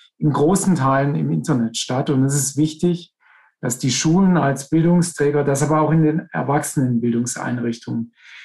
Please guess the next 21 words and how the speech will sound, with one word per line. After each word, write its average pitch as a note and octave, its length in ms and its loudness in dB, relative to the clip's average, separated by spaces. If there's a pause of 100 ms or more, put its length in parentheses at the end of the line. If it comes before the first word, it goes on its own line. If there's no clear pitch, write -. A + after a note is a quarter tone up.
(160)
viel F#3+ 200 2
dafür F#3 260 0
getan D#3+ 540 2
wird, F3 320 0 (100)
ähm, C#3 640 2
den C3 200 2
Menschen D#3 320 0
bewusst D3 380 0
zu D#3+ 100 0
machen, D3 420 2
wie C3 80 -2
sie B2+ 160 -4
falsche E3 760 -2 (540)
und, C3+ 460 -2
äh, B2+ 640 0
seriöse C3 560 0
Informationen C#3+ 720 -2
unterscheiden D3 600 0
können. B2 280 -8
Und A2+ 300 -8
vielleicht - 560 -8